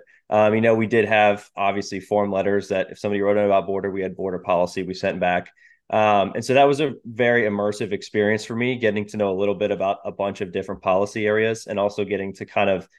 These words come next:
test my writing chops a little bit. Uh, for the last year, I was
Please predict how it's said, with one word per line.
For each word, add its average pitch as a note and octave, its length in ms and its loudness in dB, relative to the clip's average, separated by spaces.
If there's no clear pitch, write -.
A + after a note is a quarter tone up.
test - 240 0
my G2+ 120 2
writing F#2+ 340 0
chops G2+ 380 0
a G#2+ 40 -14
little G#2+ 160 -2
bit. A2+ 260 -2
Uh, G#2 160 6
for B2+ 140 -2
the B2+ 80 4
last F3 320 4
year, B2+ 420 2
I A2 100 0
was A2 280 -6